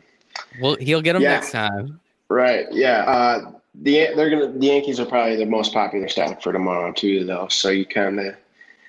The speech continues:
Speaker 2: they're, the outfielders, you can't really go wrong with any of them. Judge, Stanton, Hicks, Gardner, they're all fantastic hitters facing a bad pitcher. Really, really, you can pick any Yankee tomorrow. I mean, I'll take,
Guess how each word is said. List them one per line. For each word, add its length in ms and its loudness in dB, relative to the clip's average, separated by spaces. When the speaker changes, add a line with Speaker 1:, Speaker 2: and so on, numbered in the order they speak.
Speaker 2:
they're, 600 2
the 100 2
outfielders, 1040 2
you 120 0
can't 220 0
really 160 0
go 120 2
wrong 200 2
with 140 -4
any 200 2
of 80 -2
them. 180 0
Judge, 320 2
Stanton, 720 0
Hicks, 840 -2
Gardner, 580 -2
they're 260 0
all 420 -2
fantastic 580 -2
hitters 300 0
facing 340 0
a 40 0
bad 300 -2
pitcher. 520 -2
Really, 640 2
really, 380 2
you 160 4
can 140 0
pick 200 -2
any 300 0
Yankee 260 -6
tomorrow. 400 -6
I 80 -4
mean, 180 0
I'll 240 0
take, 400 -2